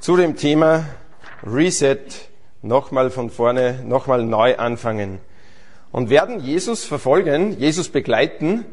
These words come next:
auf seinem Weg und in seiner Rede über Wiedergeburt und ein Leben mit echter Qualität.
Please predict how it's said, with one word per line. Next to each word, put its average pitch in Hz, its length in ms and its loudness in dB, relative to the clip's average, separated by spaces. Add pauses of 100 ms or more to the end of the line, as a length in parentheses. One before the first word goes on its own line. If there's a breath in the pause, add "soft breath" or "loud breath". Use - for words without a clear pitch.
(600 loud breath)
auf - 180 0
seinem 165 360 2
Weg 165 300 4 (160)
und 131 180 -4
in 143 120 4
seiner 135 280 2
Rede 143 280 2
über 123 480 0 (420)
Wiedergeburt 143 1040 0 (500 soft breath)
und 120 240 -4
ein 123 140 2
Leben 117 320 0
mit - 320 -4
echter 127 340 -2
Qualität. 120 840 -2